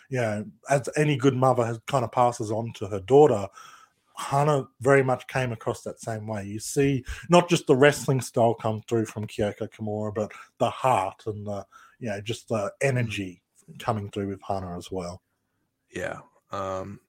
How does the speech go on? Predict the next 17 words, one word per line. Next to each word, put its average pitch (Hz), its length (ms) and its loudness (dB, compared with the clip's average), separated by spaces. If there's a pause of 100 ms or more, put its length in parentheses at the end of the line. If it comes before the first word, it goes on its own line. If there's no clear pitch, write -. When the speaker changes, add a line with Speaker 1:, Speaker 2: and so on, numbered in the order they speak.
(140)
Speaker 2:
so, 98 640 -4
uh, 104 220 0
Kyoko, 175 340 8 (320)
uh, 110 280 -2
Kyoko 147 400 2
Kimura, 127 560 0
of 120 120 -4
course, 113 520 -8
like, 101 280 -10 (140)
like 95 180 -8
Trent - 240 -10
said, 92 260 -4 (580)
um, 92 340 -6
part 98 280 0
of 98 140 -6
the 92 120 -6
reason 95 440 -6